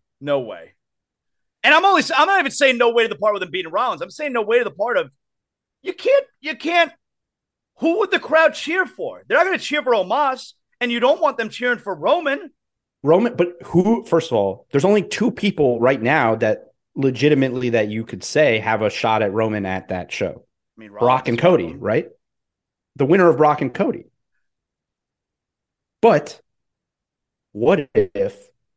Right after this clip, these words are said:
Speaker 2: Cody beats Brock,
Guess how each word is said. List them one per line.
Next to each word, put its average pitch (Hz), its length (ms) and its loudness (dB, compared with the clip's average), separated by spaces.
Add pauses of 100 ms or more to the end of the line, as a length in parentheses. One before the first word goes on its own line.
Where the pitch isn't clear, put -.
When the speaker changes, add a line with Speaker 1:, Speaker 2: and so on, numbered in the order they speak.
(1300)
Speaker 2:
Cody 185 260 4
beats - 280 -2
Brock, 90 460 -4